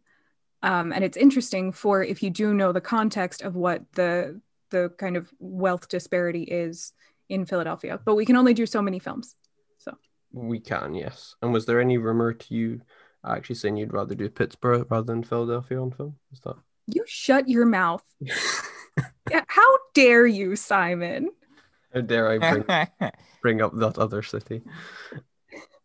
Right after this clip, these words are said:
Speaker 2: Okay. <laughs>
Speaker 1: Gross.
Speaker 2: Well, it hasn't
Speaker 1: I'm,
Speaker 2: taken
Speaker 1: I'm trying to hold back, but I already wanna call you a dickhead. So
Speaker 2: <laughs> Ah,
Speaker 1: my
Speaker 2: well.
Speaker 1: Philly might come out here.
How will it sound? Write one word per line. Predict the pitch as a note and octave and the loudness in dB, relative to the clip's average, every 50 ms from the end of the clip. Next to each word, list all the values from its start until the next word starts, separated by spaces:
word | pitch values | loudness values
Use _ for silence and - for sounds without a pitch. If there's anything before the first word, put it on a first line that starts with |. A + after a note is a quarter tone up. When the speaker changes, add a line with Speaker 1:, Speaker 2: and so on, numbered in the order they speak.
| _ - - | _ -10 -4
Speaker 2:
Okay. | - C3 B2+ - C3 B2+ - - - - - - | -4 -2 4 6 6 6 6 2 -2 -2 -2 0
<laughs> | - - C3 - - - F#3+ | 0 0 0 -2 -4 -2 0
Speaker 1:
Gross. | G3 F3 F3+ - - | 0 0 0 -2 -6
Speaker 2:
Well, | A2 A2+ - - _ _ _ _ _ _ _ - | -8 -10 -10 -12 _ _ _ _ _ _ _ 0
it | - | 4
hasn't | C3 B2 B2+ A2 A#2 - | 4 4 4 2 2 4
Speaker 1:
I'm, | A3+ A#3+ A#3+ A#3 | 4 4 4 2
Speaker 2:
taken | - B3 B3+ | 2 4 8
Speaker 1:
I'm | C4+ C#4+ C4+ | 8 8 8
trying | - D#4 C4 C4 C#4+ D4 | 8 4 6 8 10 8
to | C#4+ C4+ | 8 8
hold | C4 B3+ A#3+ G3+ | 6 6 4 6
back, | G#3+ G#3+ A3 A3 - _ _ - | 4 2 2 0 -4 _ _ 0
but | G3 G#3 | 2 4
I | G3+ | 6
already | G#3 G#3 G3 G#3+ | 6 6 6 4
wanna | G#3+ G#3 G3 G3 | 4 2 0 0
call | G3+ - G3+ F#3+ | 2 2 2 2
you | G3 F#3 | 2 2
a | F3+ | 0
dickhead. | E3+ F#3+ E3+ - F3+ F3+ A#3+ D4+ - - F#3 - - - | 0 0 0 0 -2 -2 -2 -4 0 0 0 0 2 6
So | - A#3 - - - G3 - - - - - G#3+ - - _ _ _ _ _ _ - | 8 8 8 6 2 -4 -4 -6 -8 -4 -4 -4 -4 -4 _ _ _ _ _ _ -2
Speaker 2:
<laughs> | G#3+ C4+ C4+ - - - - - - - - - A2+ | -2 -2 -2 -2 -6 -8 -8 -6 -6 -6 -4 -4 -2
Ah, | A2+ A#2+ A#2 A2+ A2+ A2+ A2 A2 - - | 2 4 4 6 6 6 6 6 6 6
Speaker 1:
my | B3+ | 4
Speaker 2:
well. | - - - | 4 2 2
Speaker 1:
Philly | - - A#3+ B3 A#3+ A3 | 2 2 2 0 0 -2
might | A3 G#3 F#3+ - | -4 -4 -4 -6
come | - - A3+ G3+ | -4 -4 -2 0
out | G3 F#3 G3+ B3 - - | 0 -2 -2 -4 -6 -6
here. | G#3 - C#4+ C#4 C#4 | -2 2 2 0 0